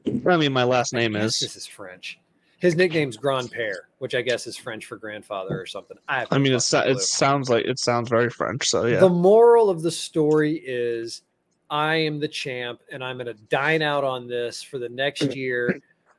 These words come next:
Speaker 2: Uh, might even have to change my title in the show. I'll talk to the producers
Speaker 1: <laughs>
Speaker 2: afterwards and see what they think, what they feel about it. But, uh, the champ is here. It was a wonderful weekend. Speaking of champs, the U S G A Junior,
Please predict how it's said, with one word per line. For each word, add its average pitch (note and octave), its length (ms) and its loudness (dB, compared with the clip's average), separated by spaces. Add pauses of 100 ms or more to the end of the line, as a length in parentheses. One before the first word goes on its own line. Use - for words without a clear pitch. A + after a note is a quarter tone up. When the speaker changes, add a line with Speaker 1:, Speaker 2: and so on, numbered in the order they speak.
Speaker 2:
Uh, A#2+ 320 -4
might C3 240 0
even C3 160 -4
have B2 180 -6
to - 80 -16
change C3 300 -8
my A#2+ 100 -4
title A#2+ 440 -4
in A2+ 60 -8
the A2 80 -10
show. C3 460 0
I'll A2 140 -4
talk B2 260 -6
to - 80 -20
the A2+ 60 -16
producers A#2 480 -8
Speaker 1:
<laughs> - 0 -
Speaker 2:
afterwards A#2 540 -2
and A2+ 60 -14
see B2 140 -8
what A2+ 120 -8
they A2+ 120 -4
think, B2+ 300 -12
what A#2+ 100 -10
they B2+ 120 -6
feel A#2 240 -6
about A2 260 -4
it. G#2+ 120 -8 (400)
But, C3 140 2
uh, A#2+ 140 2
the A2 100 -6
champ F3+ 360 2
is F#3+ 120 0
here. E3+ 260 4
It D#3+ 40 2
was C3 100 -2
a C3 60 -6
wonderful D3+ 400 0
weekend. C#3+ 340 0
Speaking E3 260 0
of C#3+ 60 0
champs, D3+ 360 0
the C#3+ 100 -8
U D3+ 160 4
S D3 100 2
G D3 200 -6
A C#3 100 0
Junior, C#3+ 480 -4